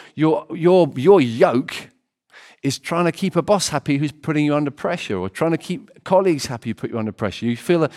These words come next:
sense of failure a lot of the time because of that kind of a yoke. But Jesus would say, like Paul says in Colossians chapter three, do everything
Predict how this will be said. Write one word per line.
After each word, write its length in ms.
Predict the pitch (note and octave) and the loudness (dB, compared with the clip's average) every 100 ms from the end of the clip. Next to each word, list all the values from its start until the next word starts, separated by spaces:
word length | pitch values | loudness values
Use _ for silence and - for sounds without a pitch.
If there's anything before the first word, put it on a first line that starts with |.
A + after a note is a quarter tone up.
| - | -20
sense 360 | - - G#3 - | -10 -2 -2 -2
of 100 | C#3+ | -8
failure 480 | - - F3+ E3 D3 - | -6 -4 0 0 0 -2
a 80 | |
lot 180 | D#3 F3 | 2 4
of 100 | F#3+ | 4
the 60 | D3 | 0
time 600 | - G3+ F#3+ B2 B2+ D3 - _ - _ _ _ _ _ | -2 0 0 0 -2 -6 -16 _ -20 _ _ _ _ _
because 280 | C#3 D#3+ D3 | -8 -4 -4
of 120 | C#3+ | 2
that 240 | G3+ A3 | 2 0
kind 240 | - E3 C#3 | 0 0 0
of 140 | C3 | 0
a 80 | D3 | 0
yoke. 360 | D#3+ F#3+ - - | 2 2 0 -6
But 220 | D3 - | -6 -6
Jesus 400 | F3 G#3 G3 - | -4 -2 -4 -2
would 140 | D3 | -4
say, 720 | - E3 D#3+ A2 E2+ G#2+ C3 _ _ _ _ _ _ _ _ _ - | -4 -2 2 2 0 -4 -8 _ _ _ _ _ _ _ _ _ -10
like 340 | C3+ F#3+ - | -4 -2 -4
Paul 220 | - G3 F3 | -2 -2 -2
says 240 | C3 A#2 | -4 -2
in 100 | A#2+ | -2
Colossians 480 | C3+ B2+ B2 A#2 G#2+ | -2 -4 -4 -10 -10
chapter 400 | - - - A2 | -10 -10 -12 -18
three, 480 | - C#3 G#2 F#2+ G2+ _ _ _ - | -8 -4 -2 -4 -8 _ _ _ -8
do 180 | A3 C4 | -4 -2
everything 800 | A3+ D#3+ C3+ - A2 A#2 C#3+ | -2 -4 -6 -4 -2 -2 -6